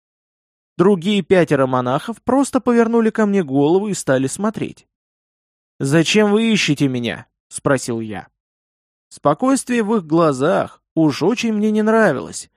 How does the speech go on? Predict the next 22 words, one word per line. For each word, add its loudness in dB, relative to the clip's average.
поэтому 2
мой 0
голос 0
был 0
промодулирован 0
инфразвуком, -2
а 2
параллельно 2
ему 0
я 0
формировал 0
аурные 2
вибрации, -2
которые 2
через -2
мою 0
ауру 2
переходили -2
в -2
их -4
всё 2
ещё 2